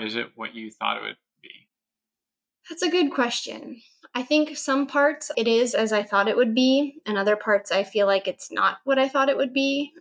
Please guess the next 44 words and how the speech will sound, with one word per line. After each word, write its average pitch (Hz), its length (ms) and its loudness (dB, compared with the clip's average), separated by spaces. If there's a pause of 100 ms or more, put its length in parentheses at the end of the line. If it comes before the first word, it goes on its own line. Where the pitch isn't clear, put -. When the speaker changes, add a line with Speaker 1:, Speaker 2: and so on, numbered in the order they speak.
Speaker 2:
The 226 80 -4
parts 233 400 -4
that 220 180 0
I 202 400 -2 (240)
don't 226 260 0
think 247 220 0
it 254 120 2
would 233 220 2
be 233 480 0
is 202 680 2 (300)
the 214 380 0
business 247 400 2
side 247 240 2
of 262 120 2
it, 262 180 4
since 226 220 -6
I've 208 120 0
never 202 200 -2
had 208 140 -2
experience 202 600 -2
working 220 600 2
on, 220 160 2
like, 202 200 -4
the 208 60 -4
business 220 420 -2
side 226 220 0
of 233 120 -2
an 233 100 -4
architecture 233 580 -4
firm, 233 400 -2 (240)
or 220 160 2
I've 214 140 2
also 214 200 -2
never 208 220 -2
taken 214 300 -4
any 190 180 -6
business 202 440 -6
classes. 262 720 2 (300)
So 247 160 2
there's 226 300 2
just 233 220 -2
things 226 320 0 (100)
I 220 100 0
didn't 214 380 0